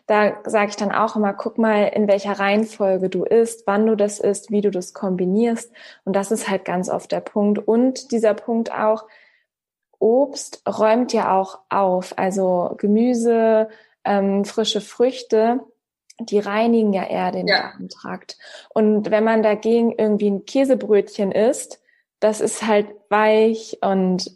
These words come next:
Speaker 1: ist so eine weiche, schleimige Masse, sag ich mal, die da einfach nur durchrutscht. Und das fühlt sich halt anders an. Gerade am Anfang, wenn man anfängt, vielleicht mehr frisches und rohes Obst und Gemüse zu essen,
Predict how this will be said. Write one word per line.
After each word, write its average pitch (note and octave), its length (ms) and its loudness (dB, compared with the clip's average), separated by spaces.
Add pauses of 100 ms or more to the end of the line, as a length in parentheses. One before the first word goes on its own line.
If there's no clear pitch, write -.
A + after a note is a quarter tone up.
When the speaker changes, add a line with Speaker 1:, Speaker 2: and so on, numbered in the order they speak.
(140)
Speaker 1:
ist G#3 240 -2
so G#3+ 80 0
eine G#3 200 4
weiche, G#3 720 4
schleimige A3 640 4
Masse, F#3+ 340 0
sag F3+ 200 2
ich G3 220 -4
mal, F#3 180 2
die G3+ 120 0
da F#3+ 100 0
einfach G3 300 -2
nur G3+ 120 2
durchrutscht. G#3+ 720 0
Und F3+ 60 -4
das F3+ 180 -6
fühlt A#3 220 0
sich A3+ 200 -4
halt F#3+ 220 -2
anders G3+ 400 -2
an. A3 300 0 (400)
Gerade G#3+ 280 2
am F#3+ 140 -2
Anfang, A#3 480 0
wenn F#3+ 140 0
man F3+ 200 0
anfängt, G#3 640 -2 (220)
vielleicht F#3 320 -2
mehr G3 220 2
frisches A3 720 0
und G3 160 0
rohes G#3+ 440 4
Obst A3 300 0
und G3+ 80 -2
Gemüse A3+ 400 0
zu - 160 -6
essen, A3+ 480 -2